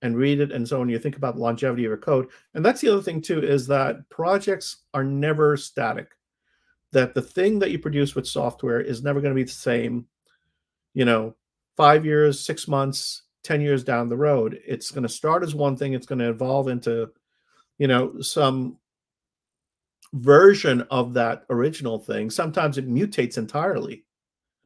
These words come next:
Um, so it's one of those things where if you have the intentions documented someplace, it, it makes a lot more sense to the person that comes in and looks at it.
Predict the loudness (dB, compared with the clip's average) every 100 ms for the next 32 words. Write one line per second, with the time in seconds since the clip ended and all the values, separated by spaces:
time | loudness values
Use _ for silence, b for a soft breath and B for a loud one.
0 | _ _ _ _ _ _ _ 0 2 2
1 | 0 -4 2 4 4 0 -10 _ _ -10
2 | -8 -2 -2 0 -2 -2 -2 0 0 -2
3 | -6 -4 -4 -2 -2 -2 -2 -4 -4 -6
4 | -6 -6 -6 -10 _ _ _ _ _ 2
5 | 2 2 -2 -4 -6 -8 -6 -4 -4 -4
6 | -8 -14 _ -10 -8 -4 -2 -2 -4 -4
7 | -4 -6 -8 -6 -6 -6 -10 -6 -4 -4
8 | -8 -10 -10 -4 -4 -4 -10 -10 -10 -12
9 | -16